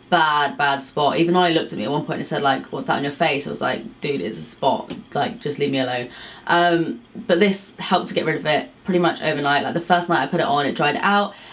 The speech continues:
And the second night I put it on again. And then the next day I was able to, this sounds so gross, but I was able to literally kind of, like,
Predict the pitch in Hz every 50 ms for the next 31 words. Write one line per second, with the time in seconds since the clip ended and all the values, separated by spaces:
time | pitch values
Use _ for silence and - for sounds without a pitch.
0 | - - 165 165 151 151 160 - 214 202 208 214 202 196 196 190 190 - - -
1 | - - - - 285 277 - 208 220 220 220 214 220 220 - - 165 165 160 156
2 | 160 175 202 247 247 220 - - 226 202 196 190 190 190 185 - - 180 175 170
3 | 165 165 170 165 165 165 156 156 151 - - 160 151 151 - - 147 - - 156
4 | 151 147 - 151 143 147 143 135 135 - - 170 170 180 180 170 165 170 - 165
5 | 170 170 170 - - - 175 160 151 160 156 151 143 -